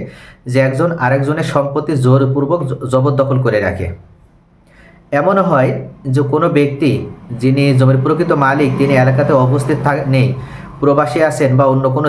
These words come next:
জেলাতে অবস্থান করেন চাকরি সূত্রে, এটা সুযোগ নিয়ে অনেক ব্যক্তি আছে নির্বাচন কমিশনকে ব্যবহার করে এমনকি সাব রেজিস্ট্রার কার্যালয়ে তাদের, আহ, কিছু কর্মকর্তা কর্মচারীদের সাথে যোগসাজশ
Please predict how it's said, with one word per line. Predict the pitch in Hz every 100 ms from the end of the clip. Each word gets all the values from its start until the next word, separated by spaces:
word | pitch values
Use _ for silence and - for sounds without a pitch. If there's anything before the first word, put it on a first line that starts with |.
| 127
জেলাতে | 123 143 147
অবস্থান | 143 143 147 143
করেন | 139 131
চাকরি | - 131 143
সূত্রে, | 156 127 101 85 - - - -
এটা | 147 170
সুযোগ | 170 175 165 165
নিয়ে | 180 160
অনেক | 143 135
ব্যক্তি | 131 135 135 156
আছে | 151 180 190 - - - -
নির্বাচন | 123 131 147 135 151
কমিশনকে | 147 143 135 151 147
ব্যবহার | 135 135 143 143
করে | 151 160 131
এমনকি | 127 127 143 135
সাব | 135 127
রেজিস্ট্রার | 123 131 143 151 -
কার্যালয়ে | 131 127 139 107 92 - - - -
তাদের, | 123 127 151
আহ, | 135 117 117 117
কিছু | 131 127
কর্মকর্তা | 135 127 135 139 139
কর্মচারীদের | 131 127 131 131 135 143 135
সাথে | 143 131
যোগসাজশ | 127 127 - 135 143